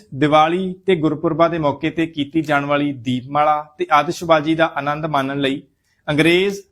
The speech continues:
ਤੇ ਸਰਮਾਏਦਾਰ ਸ਼ਹਿਰੀ ਇਸੇ ਥੜੇ ਤੇ ਕੁਰਸੀਆਂ ਲਾ ਕੇ ਬੈਠਦੇ ਸੀ।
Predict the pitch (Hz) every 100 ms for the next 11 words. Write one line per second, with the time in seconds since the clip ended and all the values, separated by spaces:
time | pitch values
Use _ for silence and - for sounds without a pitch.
0 | _ 196 196 180 151 147 156 160 160 -
1 | 143 165 156 - _ _ _ _ - 180
2 | 196 240 233 196 180 196 185 170 175 185
3 | 175 208 214 190 151 139 143 123 107 113
4 | 107 -